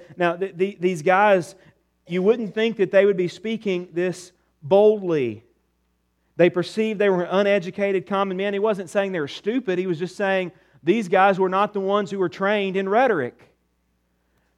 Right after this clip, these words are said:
These aren't the ones that you would picture that would be out there and, and boldly sharing the things that they were sharing. Why could they do that? Why was Peter so bold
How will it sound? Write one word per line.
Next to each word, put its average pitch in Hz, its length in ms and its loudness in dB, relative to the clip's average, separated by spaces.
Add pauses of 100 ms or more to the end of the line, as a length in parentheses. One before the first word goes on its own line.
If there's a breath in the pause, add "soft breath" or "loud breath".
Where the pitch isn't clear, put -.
These 214 160 2
aren't 240 220 4
the 233 80 0
ones 220 420 2
that 202 140 0
you 208 160 -6
would 196 180 2
picture 220 500 0 (120 loud breath)
that 196 120 6
would 185 140 2
be 247 180 0
out 196 220 2
there 190 320 -2 (160 loud breath)
and, 180 160 -2
and 185 240 -6
boldly 220 540 0
sharing 202 640 -2 (160 soft breath)
the 180 80 0
things 208 300 -4
that 190 120 -2
they 208 140 0
were 202 140 0
sharing. 226 380 -4 (160 soft breath)
Why 190 360 4
could 240 220 -6
they 226 120 2
do 233 280 -2
that? 147 240 0
Why 202 220 4
was 226 180 0
Peter 220 480 -2 (120 loud breath)
so 214 300 0
bold 190 560 4